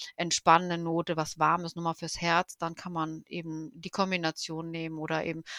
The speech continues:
zwanzig Tropfen, ähm, Lavendel und zehn Tropfen Orange würde in der Kombination auch gehen mit einem Esslöffel Rosenhydrolat.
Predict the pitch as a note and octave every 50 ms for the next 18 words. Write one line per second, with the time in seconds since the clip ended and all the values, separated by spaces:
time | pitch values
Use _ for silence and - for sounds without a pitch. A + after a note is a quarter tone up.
0 | - - _ _ - - D#3+ D#3+ F3 - E3+ E3 - - - F3 E3 - - -
1 | F3 D#3+ D#3 D#3 D#3 D3+ - - D#3 D#3 D#3 D#3+ D#3 D#3 D#3+ E3 F3 F3+ E3+ E3
2 | D#3+ D#3+ - - F#3 F3 E3+ - - F3 - - - D3+ D#3+ D#3+ E3 F3+ F3 -
3 | E3+ D#3+ E3 F3+ F3 - - F#3 F#3 F3+ - - F#3 F3+ F3 F3 E3 - - -
4 | F3+ E3+ - - D#3 G3+ G#3 - - - E3 E3 E3 E3 - - C#3+ D3 D#3 D#3
5 | C#3+ - D3+ - - E3+ D#3+ C#3+ - E3 D#3+ D#3 D#3 D#3 C#3 - _ - - -
6 | F3 F3+ F3 F3 F3+ E3 D3+ - D3 C#3 C3+ C3+ C3+ C#3+ F#3+ -